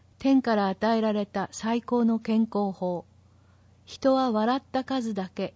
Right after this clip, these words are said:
元気になれると言われます。笑い力体操でストレスを笑い飛ばして、脳生き生き、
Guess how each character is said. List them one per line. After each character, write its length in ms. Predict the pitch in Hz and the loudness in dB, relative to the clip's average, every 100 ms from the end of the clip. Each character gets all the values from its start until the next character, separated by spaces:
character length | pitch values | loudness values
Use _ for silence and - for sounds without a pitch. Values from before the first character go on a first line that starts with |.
| 170 | -4
元 300 | 226 254 247 | 2 4 4
気 120 | 214 | 2
に 140 | 190 | 2
な 140 | 180 185 | 2 0
れ 120 | 226 | 0
る 120 | 220 | -2
と 140 | 185 | -4
言 120 | 160 151 | -4 -4
わ 140 | 160 | -4
れ 100 | 160 | -4
ま 160 | 156 160 | -6 -8
す。 180 | - _ _ _ _ _ _ _ _ | -12 _ _ _ _ _ _ _ _
笑 380 | 208 214 262 269 | -4 0 2 2
い 20 | |
力 240 | 254 262 - | 2 -2 -4
体 260 | 269 262 | -4 -4
操 280 | 240 202 175 | -4 -4 -2
で 220 | 160 170 - | -4 -8 -10
ス 100 | - | -14
ト 160 | - 277 | 0 0
レ 120 | 254 | 0
ス 180 | - 202 | -2 -2
を 160 | 180 | 0
笑 300 | 170 185 214 | -2 -2 -2
い 40 | 220 | -2
飛 140 | 208 | -4
ば 140 | 208 208 | -4 -6
し 160 | - | -10
て、 200 | - 156 - _ _ _ 226 | -8 -8 -8 _ _ _ 4
脳 420 | 254 269 226 190 | 6 6 4 2
生 140 | 240 | -2
き 260 | - 226 185 | 2 2 2
生 100 | - | -2
き、 240 | - 151 | -6 -6